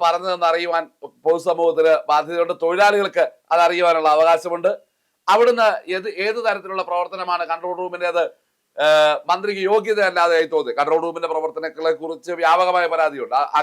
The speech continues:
കാര്യത്തിലൊന്നും എനിക്ക് തർക്കമില്ല. ഈ ഞങ്ങള് കെ എസ് ആർ ടി സിയിലെ ഡ്രൈവർമാർക്ക് തന്നെ അതിനകത്ത്, ഏഹ്, ജീവനക്കാർക്ക് തന്നെ അതിനകത്ത് ബുദ്ധിമുട്ടുണ്ട് കൺട്രോളിംഗ്, ഏഹ്, ഈ കൺട്രോൾ റൂമിന്റെ പ്രവർത്തനവുമായി ബന്ധപ്പെട്ട്. പക്ഷേ ഇവിടെ നമ്മൾ കേൾക്കേണ്ട ഒരു കാ-, കാര്യം, അറിയേണ്ട ഒരു കാര്യം,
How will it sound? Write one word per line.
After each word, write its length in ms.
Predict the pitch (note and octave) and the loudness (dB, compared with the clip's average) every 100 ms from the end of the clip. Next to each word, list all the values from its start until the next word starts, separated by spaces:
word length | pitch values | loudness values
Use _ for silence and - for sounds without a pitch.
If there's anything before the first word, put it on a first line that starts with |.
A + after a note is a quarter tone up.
| D#3 | 2
കാര്യത്തിലൊന്നും 440 | D#3+ D3+ D#3 D3+ D3+ | 0 0 -6 -4 -8
എനിക്ക് 220 | F3 G3 | -6 -4
തർക്കമില്ല. 360 | D#3 C#3 A#2 - _ _ _ _ _ _ | -4 -4 -12 -14 _ _ _ _ _ _
ഈ 40 | E3 E3+ E3 | -4 -2 -2
ഞങ്ങള് 260 | E3+ F3+ E3+ D#3 | 0 0 0 -2
കെ 80 | D#3 | -2
എസ് 100 | D#3+ E3+ | 0 -2
ആർ 60 | |
ടി 60 | E3 | -2
സിയിലെ 120 | E3 | 0
ഡ്രൈവർമാർക്ക് 520 | D#3+ E3 F#3+ F#3+ F#3 F3 | 0 0 0 0 0 -2
തന്നെ 140 | E3+ D#3+ | 0 0
അതിനകത്ത്, 300 | D#3 D3+ D3 - _ _ - | 0 -2 -6 -8 _ _ 0
ഏഹ്, 180 | C#3+ C#3 C3 C#3 | 2 2 -2 -6
ജീവനക്കാർക്ക് 480 | E3+ G3 F#3+ F#3 E3+ | -4 -2 0 0 0
തന്നെ 140 | E3 D#3+ | -2 -2
അതിനകത്ത് 240 | D#3 D3 C#3+ | -2 -4 -14
ബുദ്ധിമുട്ടുണ്ട് 420 | C3+ C#3+ C3+ B2 B2+ | -14 -8 -6 -4 -4
കൺട്രോളിംഗ്, 440 | B2+ C3 C3 B2 - | -4 -8 -10 -12 -6
ഏഹ്, 80 | C#3 C#3 | -6 -8
ഈ 20 | - _ | -16 _
കൺട്രോൾ 240 | C3 C3 C#3 | -4 -2 -6
റൂമിന്റെ 260 | C3+ C3+ C#3 | -6 -10 -10
പ്രവർത്തനവുമായി 540 | C#3 D3+ D3 D3+ D3 C3+ | -6 -8 -8 -6 -6 -4
ബന്ധപ്പെട്ട്. 300 | A#2 - - - _ _ _ _ _ | -6 -10 -16 -20 _ _ _ _ _
പക്ഷേ 200 | F#3+ F#3+ A#3+ | -2 4 2
ഇവിടെ 240 | A#3 C4+ G#3 F3+ _ | 4 4 4 2 _
നമ്മൾ 160 | F3 F3+ F3+ | -4 -2 -2
കേൾക്കേണ്ട 340 | E3+ E3+ E3 D3+ | -2 0 -4 -4
ഒരു 80 | C#3+ | -2
കാ-, 200 | D3 C3 _ C#3+ | -2 -4 _ 0
കാര്യം, 320 | D3 D3+ D3+ _ - | 0 0 -6 _ -6
അറിയേണ്ട 280 | D3 E3+ E3 | -2 -2 -2
ഒരു 60 | D3 C#3 | -4 -4
കാര്യം, 240 | C3 | -4